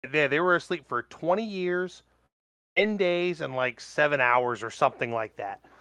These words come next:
But about, I wanna say, up about three months into the mission, they had received a, a, a, a transmission from the Sincam Corporation saying that two people on their ship are not who they say they are.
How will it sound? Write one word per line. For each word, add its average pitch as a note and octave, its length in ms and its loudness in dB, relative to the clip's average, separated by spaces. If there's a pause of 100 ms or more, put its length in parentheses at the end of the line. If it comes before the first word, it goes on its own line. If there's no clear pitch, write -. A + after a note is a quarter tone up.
(200)
But D3 200 4 (360)
about, D3+ 380 8 (340)
I D3 140 6
wanna G3+ 180 4
say, D3+ 560 -2
up E3 220 2 (260)
about C3+ 240 -2 (160)
three F#3+ 300 -6
months G3 340 2
into E3 280 -8
the C3+ 100 -8
mission, B2 560 -8 (100)
they C#3 140 -4
had D3 160 -6
received C#3+ 640 -6
a, B2 400 4
a, B2+ 60 0
a, A2+ 600 0 (180)
a G#2+ 40 -8
transmission C#3+ 840 -4
from B2+ 440 4
the A2+ 80 -6
Sincam F3+ 540 -4
Corporation A2 800 -6 (500)
saying G3 340 8
that C3+ 220 -2
two B3 280 -4
people G#3 460 -2
on E3 260 4
their D3+ 160 0
ship - 480 -2
are B2 140 6
not C3 400 4
who C#3 140 -6
they A#2 160 -8
say C3 300 -6
they G2+ 200 -10
are. - 240 -16